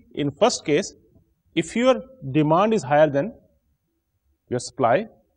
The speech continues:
or your available human resource in your organization, you will go for growth। What does growth mean here? You are going to have more and more employees। उनकी अट्रैक्शन के लिए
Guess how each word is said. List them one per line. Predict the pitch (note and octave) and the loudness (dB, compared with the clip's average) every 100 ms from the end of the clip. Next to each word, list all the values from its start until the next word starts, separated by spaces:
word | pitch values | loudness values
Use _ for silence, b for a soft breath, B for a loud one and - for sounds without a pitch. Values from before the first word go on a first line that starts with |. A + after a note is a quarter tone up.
| - | -6
or | |
your | B2 B2 B2 | -2 -2 0
available | C3 C#3+ C#3 A#2+ - - | 0 0 0 -4 -12 -10
human | B2 | -6
resource | B2 - B2 - | -6 -6 -10 -8
in | |
your | A2+ A2+ G#2 | -6 -4 -4
organization, | G#2+ G#2 G2+ F3 A#3+ _ _ _ _ _ _ _ _ _ _ - | -4 -8 -8 -10 -12 _ _ _ _ _ _ _ _ _ _ -8
you | C3+ | 0
will | D#3+ C#3+ | 2 4
go | C#3+ - | 4 2
for | D#3 - _ _ _ _ _ _ _ _ _ _ _ B2+ | -4 -4 _ _ _ _ _ _ _ _ _ _ _ -2
growth। | C3 F#2 - _ _ _ _ _ _ _ - | 0 0 -6 _ _ _ _ _ _ _ -6
What | C#3+ | -2
does | D#3+ B2+ | -2 0
growth | C#3 F3 F#3+ | 0 0 0
mean | F#3+ | -4
here? | E3 G3+ B3+ _ _ _ _ | -2 -4 -6 _ _ _ _
You | D#3+ | -2
are | D#3 | 0
going | F3+ F#3+ | 0 0
to | D3 | 0
have | D#3 A3+ - _ _ - | 0 0 -8 _ _ -6
more | D3 F3+ F3+ | 2 4 4
and | D3+ | 2
more | C3+ C3 | 2 0
employees। | A#2 G#2+ F#2 | -2 -4 -6
उनकी | G#2 A#2+ B2+ | -8 -10 -8
अट्रैक्शन | - A#2 - C#3 | -6 -8 -8 -10
के | C3+ | -6
लिए | B2+ C3+ G#3 | -6 -6 -10